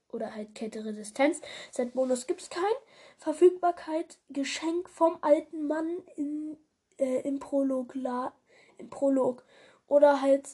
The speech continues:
im Laden in Adeno. Und ja, dann das beste Gewand, was es im ganzen Spiel gibt, ist das Reckengewand. Das kriegt man, also das sage ich jetzt erstmal nicht. Verkaufspreis, man kann's nicht verkaufen. Körperteil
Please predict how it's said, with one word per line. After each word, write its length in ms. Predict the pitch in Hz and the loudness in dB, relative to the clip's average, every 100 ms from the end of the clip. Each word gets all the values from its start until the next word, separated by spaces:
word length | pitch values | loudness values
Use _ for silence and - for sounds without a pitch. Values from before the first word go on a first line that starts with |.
| - | -10
im 180 | 262 247 | -8 -4
Laden 520 | 254 277 277 285 285 | 0 0 2 -2 -4
in 160 | 269 | -6
Adeno. 420 | 262 269 302 381 571 - - - - - - - - - - _ - | -6 -4 -2 2 2 0 -20 -20 -20 -20 -20 -20 -20 -20 -20 _ 2
Und 200 | 359 392 415 466 - 269 | 2 2 -2 -20 -20 0
ja, 420 | 269 262 254 262 | 4 4 4 4
dann 220 | 294 359 427 440 440 | 4 2 -2 -8 0
das 600 | 381 370 - - - - _ - | 0 0 -10 -14 -18 -20 _ -4
beste 360 | 320 - 277 | -4 0 0
Gewand, 400 | 262 254 277 359 | 6 6 6 0
was 220 | 330 294 | -4 -6
es 60 | - | -12
im 120 | 254 | -8
ganzen 340 | 269 269 269 240 | -4 -4 -4 -12
Spiel 400 | - 262 254 247 | -10 -8 -6 -4
gibt, 320 | 254 370 - | -2 -4 -4
ist 280 | - - - | -8 -8 -2
das 220 | 269 - | -2 -2
Reckengewand. 960 | 220 220 269 302 277 240 240 233 226 214 | -8 0 0 2 0 0 -2 -4 -8 -10
Das 220 | 226 - | -10 -10
kriegt 320 | - 285 - | -8 -8 -8
man, 240 | 262 262 269 - - | -6 -6 -8 -18 -10
also 300 | 233 220 220 | -8 -6 -8
das 200 | 214 - | -12 -12
sage 100 | 220 | -14
ich 80 | 214 | -14
jetzt 140 | - | -16
erstmal 280 | 220 208 208 | -16 -14 -12
nicht. 160 | 240 - - - | -12 -12 -20 -10
Verkaufspreis, 540 | 240 277 285 294 277 | -2 -2 -2 -6 -6
man 120 | 226 | -8
kann's 280 | - 269 269 | -6 -6 -4
nicht 140 | 285 285 | -6 -4
verkaufen. 500 | 277 285 277 277 - - - - | -4 -2 -2 -4 -6 -20 -20 -8
Körperteil 600 | 285 277 254 240 233 | -4 -4 -4 -4 -4